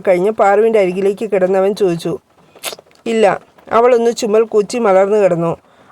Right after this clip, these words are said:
അവൻ അവളുടെ അരികിലേക്കൊന്ന് ചേർന്ന് കിടന്ന് ടീഷർട്ടിന് മുകളിലൂടെ വയറിലൂടെ തഴുകിക്കൊണ്ടിരുന്നു. കുറച്ചു സമയം ഇരുവരും ഒന്നും സംസാരിക്കാതെ അങ്ങനെ കിടന്നു. അപ്പോഴും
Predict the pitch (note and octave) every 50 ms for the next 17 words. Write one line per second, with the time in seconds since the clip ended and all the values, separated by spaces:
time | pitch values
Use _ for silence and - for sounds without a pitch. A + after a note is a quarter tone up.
0 | - C4 C4+ C#4+ C#4+ C#4 B3 A#3+ B3 B3+ B3 A#3 G#3+ A3 G#3 A#3 A#3+ B3+ A#3 -
1 | A#3 G3 G#3+ A3+ G#3+ - A3 F#3+ F#3+ G3+ A3 G#3+ G3 F#3 F#3 G#3 G#3 G3 G#3 F#3+
2 | G3+ - - G#3+ - A3 A#3 A#3+ A3 G3+ F3+ F3+ F3+ F3+ F#3 F#3 G#3 G#3+ G3+ F3+
3 | F3+ F#3 G3 G3+ G#3 G#3 A3 G#3+ G#3+ F#3 F3 F#3 G3 G3+ G3 - G#3+ G3+ F3+ E3+
4 | E3 D#3+ F3 E3 F3 - - _ _ _ _ _ _ - B3+ B3+ B3+ A#3 C4 B3+
5 | - C#4 A3 G#3+ G#3+ G#3+ G#3 G#3 G3 G#3 G#3+ A3 A#3+ A3 G#3 G3 G#3 A3+ - -
6 | G3 F3 E3+ - G#3 F#3+ F#3+ G#3 G3 G#3+ G#3 G3+ A3 G#3 F3+ F3+ F#3 F#3 G#3 G#3
7 | G3 F3 E3 E3 E3+ E3 D#3+ - _ _ _ _ _ _ _ - A#3+ B3 A#3 C#4+
8 | C#4+ C#4+ D4